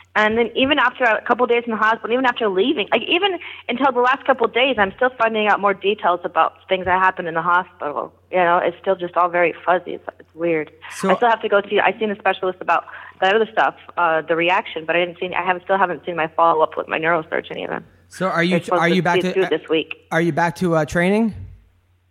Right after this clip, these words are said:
Speaker 1: Um, no, no. Um, I did some, like, some little short squats, like, sumo squats. Um, I did some plank. They said I could do plank. I had to held some plank position,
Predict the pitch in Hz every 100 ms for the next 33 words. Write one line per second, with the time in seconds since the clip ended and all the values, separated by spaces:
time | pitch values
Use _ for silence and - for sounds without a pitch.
0 | _ _ _ _ _ _ - 220 262 269
1 | 269 262 262 233 220 165 95 - - _
2 | _ _ - 214 208 202 - 208 233 240
3 | - - - - 269 311 - 320 277 254
4 | 214 - - - - - _ _ _ -
5 | 247 240 240 254 254 262 - - - 220
6 | 240 - - 214 185 - 233 240 240 -
7 | 226 226 226 - - 202 202 196 196 202
8 | 220 233 240 208 - 196 214 220 - 208
9 | 214 190 185 185 196 190 170 175 175 180
10 | 180 175 180 185 190 180 185 180 196 185
11 | 180 190 185